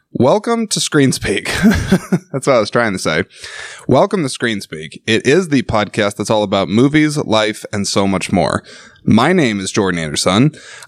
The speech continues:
I really appreciate you all for coming by and giving this episode a listen, uh, or any past episodes for that matter, 'cause I don't know if you're just listening to this for the first time. Maybe you've been here a while.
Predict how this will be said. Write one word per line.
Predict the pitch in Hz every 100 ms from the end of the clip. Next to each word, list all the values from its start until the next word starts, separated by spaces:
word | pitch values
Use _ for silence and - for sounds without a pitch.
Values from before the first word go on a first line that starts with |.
| -
I | 107
really | 120 151
appreciate | 123 151 135 135 127
you | 110
all | 101 123
for | 147 117
coming | 123 110
by | 95 92 110
and | 85 104
giving | 104 95 87
this | 120 120
episode | 113 - 113 98
a |
listen, | 82 95 117 175 196 208 _ _ -
uh, | 104 110
or | 139
any | 208
past | 196 156 156 -
episodes | 87 - 110 101
for | -
that | 95 82
matter, | 87 87 117 139
'cause | - 98 92
I | 98
don't | 110
know | 101 104
if | 110
you're | 107
just | 95 98 -
listening | 104 - 101
to | 98
this | 110
for | -
the | 101
first | 98 104 90 -
time. | 147 151 151
Maybe | 135 101
you've | 98 95
been | 110 139
here | 135 135
a | 127
while. | 123 127 123